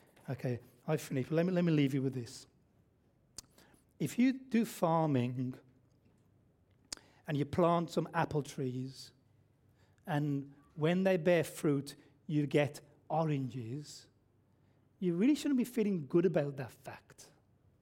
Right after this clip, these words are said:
okay? You know, if you think the fact that this apple tree has produced oranges, right? You know, think, "Oh,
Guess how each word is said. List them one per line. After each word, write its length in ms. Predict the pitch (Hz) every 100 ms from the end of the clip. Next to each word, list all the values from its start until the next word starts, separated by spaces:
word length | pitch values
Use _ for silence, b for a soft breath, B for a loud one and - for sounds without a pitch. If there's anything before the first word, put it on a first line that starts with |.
| _ -
okay? 340 | 143 170 233 240 - b b b _ -
You 80 | 208
know, 60 | - -
if 180 | 196 285
you 100 | 294
think 440 | - 240 240 -
the 60 | 226
fact 180 | 220 196
that 80 |
this 220 | 190 - - -
apple 280 | 190 - 190
tree 220 | - 208
has 100 | -
produced 360 | - 180 180 -
oranges, 720 | 160 156 151 160 175 233 - 190
right? 460 | 143 175 262 - - _ b b b b
You 80 | 175
know, 80 | 165
think, 180 | 175 - B
"Oh, 300 | 247 247 160